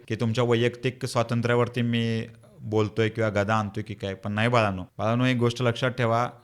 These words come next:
ज्या महापुरुषांची तुम्ही नावं घेताय आज किंवा ज्या लोकांना आपण आज आदराने बघतो, ज्यांचा आदराने आपण विचार करतो, त्या लोकांनी जर असली जर तुम्ही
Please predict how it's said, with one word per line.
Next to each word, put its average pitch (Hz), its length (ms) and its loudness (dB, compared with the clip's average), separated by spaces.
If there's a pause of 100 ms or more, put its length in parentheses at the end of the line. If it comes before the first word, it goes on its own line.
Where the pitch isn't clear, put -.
(140)
ज्या 110 140 -2
महापुरुषांची 120 680 0
तुम्ही 123 220 0
नावं 117 240 4
घेताय 117 280 2
आज 101 200 0
किंवा 104 160 -6
ज्या 104 260 0
लोकांना 113 400 -2
आपण 117 200 -4
आज 117 140 -2
आदराने 107 440 0
बघतो, 110 340 -4
ज्यांचा 107 300 -4
आदराने 104 420 -2
आपण 113 180 -4
विचार 107 340 -4
करतो, 101 420 -10
त्या 104 80 -2
लोकांनी 117 400 2
जर 123 120 0
असली 113 420 -4
जर 120 140 -2
तुम्ही 117 320 -2